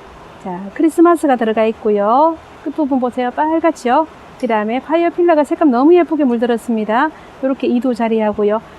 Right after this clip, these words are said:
자, 요렇게 화분 다 포함한 금액입니다. 요거 칠십일 번이고 만 오천 원입니다. 그다음 칠십이 번 레드 티아라가 들어가 있고요. 자, 요것도 색감 한번 보세요.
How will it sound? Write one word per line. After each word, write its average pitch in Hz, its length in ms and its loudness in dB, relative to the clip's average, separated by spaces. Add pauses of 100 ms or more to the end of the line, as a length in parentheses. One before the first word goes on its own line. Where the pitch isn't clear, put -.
(160)
자, 196 200 -4
요렇게 262 300 -2
화분 269 380 0
다 269 120 2
포함한 320 580 4
금액입니다. 233 880 0 (360)
요거 233 200 2
칠십일 277 540 -2
번이고 269 520 2
만 214 180 2
오천 233 240 -4
원입니다. 202 480 -6 (1120)
그다음 214 420 -2
칠십이 254 540 0
번 247 440 2 (280)
레드 320 200 2
티아라가 294 420 0
들어가 226 280 0
있고요. 220 640 0 (280)
자, - 100 -10
요것도 311 260 0
색감 330 300 2
한번 262 140 2
보세요. 247 360 -2